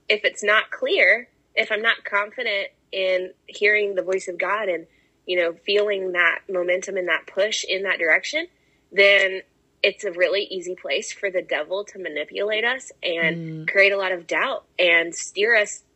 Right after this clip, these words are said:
Speaker 1: away to something totally different that God didn't want us involved in.
Speaker 2: Yeah.
Speaker 1: Um, so definitely that prayer about the confidence and clarity. I think those
Speaker 2: Yeah.
Speaker 1: are my favorite two C words besides Christian.
Speaker 2: I like
Speaker 1: Uh,
Speaker 2: those.
Speaker 1: confidence and clarity.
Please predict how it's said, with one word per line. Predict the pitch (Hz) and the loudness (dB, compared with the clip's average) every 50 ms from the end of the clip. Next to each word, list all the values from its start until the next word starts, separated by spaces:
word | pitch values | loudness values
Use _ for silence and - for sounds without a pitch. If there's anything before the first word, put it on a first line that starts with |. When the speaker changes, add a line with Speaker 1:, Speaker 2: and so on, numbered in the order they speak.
| _ - - | _ -6 -2
Speaker 1:
away | 185 175 175 180 185 214 247 262 240 - | -2 0 2 2 0 0 0 -2 -4 -8
to | - 220 208 | -10 -10 -6
something | - 226 226 220 233 220 208 | -6 -6 -4 -4 -4 -6 -6
totally | - 262 254 269 285 277 | -6 -4 0 0 0 2
different | 247 220 220 - 214 226 254 - _ _ - - - - _ - | 2 0 0 2 0 0 0 -2 _ _ -20 -20 -20 -14 _ 2
that | 220 208 - 190 | 2 2 4 2
God | 196 190 190 190 185 185 | 2 2 2 2 0 0
didn't | 185 180 170 147 | -2 -4 -4 -4
want | 170 170 | -4 -6
us | 165 - - | -8 -8 -10
involved | 160 160 151 139 143 143 143 139 | -12 -8 -6 -6 -6 -6 -6 -6
in. | 131 82 98 - - _ _ - - - _ _ _ - 170 | -6 -6 -6 -6 -10 _ _ -20 -20 -20 _ _ _ 0 2
Speaker 2:
Yeah. | 165 165 160 156 | 4 4 4 2
Speaker 1:
Um, | 151 143 151 - - | 0 -2 -6 -12 -10
so | - - 190 175 160 - | 2 4 6 6 6 4
definitely | 185 196 185 196 196 - 233 226 208 - 196 208 196 190 190 185 - | 4 2 2 2 2 -2 -4 -4 -4 -2 -2 0 0 0 0 -2 -2
that | 190 180 - - | -2 -2 -2 -2
prayer | - - 165 165 160 151 147 143 139 - | -6 -2 0 0 2 2 0 0 -2 -4
about | - 160 147 143 143 139 135 - - _ _ - | -6 -4 -4 -2 -2 -2 -2 -4 -8 _ _ -8
the | 156 151 | -8 -8
confidence | - - 151 135 - 151 147 139 - - | -4 -6 -6 -6 -4 -4 -4 -4 -4 -4
and | 151 151 147 | -8 -8 -6
clarity. | - 143 143 135 127 131 - - - _ - | 0 0 2 2 2 0 -2 -4 -6 _ -6
I | 185 180 | -6 -4
think | 165 170 160 - | -2 -4 -6 -4
those | - 180 170 175 | -2 -2 0 0
Speaker 2:
Yeah. | 196 - | 0 0
Speaker 1:
are | |
my | 160 151 | -2 -2
favorite | 156 - 165 160 156 160 143 - - | -2 0 -2 -2 0 0 -2 -2 -2
two | - 175 165 160 156 156 156 - _ | -2 -2 0 0 -2 -2 -6 -8 _
C | - - - 180 175 165 | -10 -8 -4 -2 -2 -2
words | 143 151 143 143 147 151 160 - - - _ _ | 0 0 2 2 0 0 -2 -10 -14 -14 _ _
besides | - 180 170 - - 160 160 160 - | 0 0 0 2 0 0 0 0 -2
Christian. | - 160 151 - - 139 147 147 - _ - - - | -2 -2 -2 -2 -6 -6 -8 -8 -10 _ -20 -12 -8
Speaker 2:
I | 190 185 | -4 -2
like | 180 170 165 | 2 2 2
Speaker 1:
Uh, | 160 160 151 | 2 2 0
Speaker 2:
those. | - - | 2 2
Speaker 1:
confidence | 202 196 196 202 196 190 185 - 262 | 2 2 4 2 2 2 2 4 2
and | 202 - | 2 2
clarity. | - - 180 165 156 165 - - 190 240 - | 2 2 4 4 4 4 4 4 4 4 2